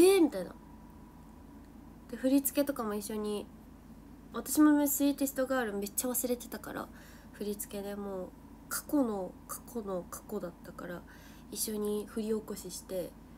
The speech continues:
歌の練習もしました、ショコと。難しいよね、スイーティストガールって。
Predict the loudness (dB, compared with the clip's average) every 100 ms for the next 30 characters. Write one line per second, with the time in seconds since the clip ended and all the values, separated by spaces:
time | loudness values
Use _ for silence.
0 | -18 -12 -8 -2 4 8 12 12 12 12
1 | 12 12 8 8 6 4 4 2 -4 -8
2 | -14 -14 -16 -18 -20 -20 -20 -18 -18 -18
3 | -18 -20 -20 -20 -20 -20 -20 -20 -20 -20
4 | -18 -18 -18 -20 -20 -20 -20 -20 -20 -18
5 | -18 -18 -20 -20 -10 -6 -2 2 4 4
6 | 2 -2 -4 -6 -8 -10 -10 -12 -14 -20